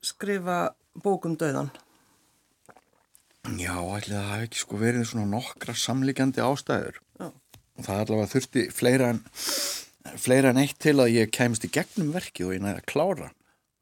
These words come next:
Speaker 2: Sko, systur dóttir mín verður fyrir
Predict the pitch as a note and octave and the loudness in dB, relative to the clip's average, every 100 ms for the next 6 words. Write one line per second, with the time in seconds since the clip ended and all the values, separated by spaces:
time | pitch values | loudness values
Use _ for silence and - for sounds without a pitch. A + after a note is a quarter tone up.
0 | _ _ _ _ _ - - - - - | _ _ _ _ _ -18 -18 -20 -20 -20
1 | - - - _ - - - A2 G#2 G#2+ | -20 -20 -20 _ -10 -10 -2 4 8 8
2 | A2+ A2+ - - - - _ _ _ - | 8 6 0 -20 -20 -20 _ _ _ -10
3 | - - - - C#3 C#3 - - _ - | -10 -6 -4 0 0 0 -2 -4 _ -2
4 | B2+ B2+ B2 - - - - - _ _ | 2 4 2 -2 -12 -14 -18 -20 _ _
5 | _ - A2 - F#2 E2+ D#2 G2 - _ | _ -6 -6 -8 -8 -8 -10 -16 -20 _
6 | _ _ _ _ _ _ _ _ _ _ | _ _ _ _ _ _ _ _ _ _
7 | _ - G2 F#2 - - F#2+ F#2 F2+ | _ -8 -8 -8 -12 -8 -8 -6 -8